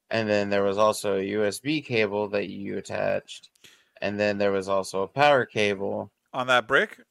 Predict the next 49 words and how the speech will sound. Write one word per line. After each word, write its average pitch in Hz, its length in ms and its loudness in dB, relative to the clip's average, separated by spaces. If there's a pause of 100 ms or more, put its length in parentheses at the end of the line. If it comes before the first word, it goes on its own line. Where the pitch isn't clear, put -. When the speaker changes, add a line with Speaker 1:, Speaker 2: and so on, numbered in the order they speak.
(520)
Speaker 2:
I 123 60 -10
mean, 127 140 -6
on 117 120 0
the 104 60 -2
Speaker 1:
Yeah. 107 60 8
Speaker 2:
processing 160 240 -2
block? 185 260 -4
Oh, 120 200 -2 (300)
all 117 80 -12
right. 110 240 -8 (320)
Uh, 113 280 -6
no, 113 180 -4
that's, 113 300 -4
that's, 107 340 -10
that's 110 200 -18
a 107 40 -14
lot. 98 240 -16 (100)
That's 110 140 -20
a 98 60 -18
lot. 90 200 -20 (1900)
So, 127 460 0
uh, 123 280 4
I 123 100 -2
guess 131 260 0
for 131 140 -4
everybody, 135 480 0
ease 135 120 -10
of 127 100 -12
use, 143 220 -10
one 120 160 -14
cable, 120 280 -10
dude. 107 220 -16 (140)
There 113 120 -16
you 110 100 -14
go. 107 200 -10 (540)
Now, 139 80 0
this 143 140 -2
one 160 120 -6
cable 160 220 -2
Speaker 1:
Yep. 147 100 6
Speaker 2:
gives 135 180 -6
you 123 680 -8 (500)
the 127 120 -8
signal 139 480 -6
for 120 240 -6
the, 107 360 -4
for - 100 -14
the 107 80 -8
video, 135 920 -2